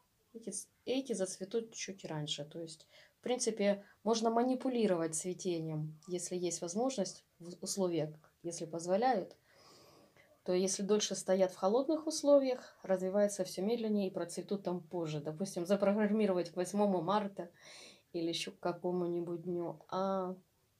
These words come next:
если быстрее надо, то более теплые условия. Ну, в общем, несложные растения. Обожаю цимбы. Их у меня немного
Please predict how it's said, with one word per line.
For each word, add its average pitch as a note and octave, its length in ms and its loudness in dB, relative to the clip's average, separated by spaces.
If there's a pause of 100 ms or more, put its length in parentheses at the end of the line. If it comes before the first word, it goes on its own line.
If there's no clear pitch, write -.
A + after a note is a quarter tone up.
(140)
если G3 300 -4
быстрее F#3+ 420 0
надо, E3+ 240 -2
то F3+ 160 -8
более F3+ 280 -4
теплые E3 360 -8
условия. D#3 440 -10 (580)
Ну, C4 80 0
в - 20 8
общем, A#3 400 2 (420)
несложные F#3+ 540 2
растения. A#3 640 0 (220)
Обожаю E3+ 460 -2
цимбы. C4 400 -2 (460)
Их A3 180 -4
у G#3 40 0
меня F3+ 260 2
немного G#3+ 520 0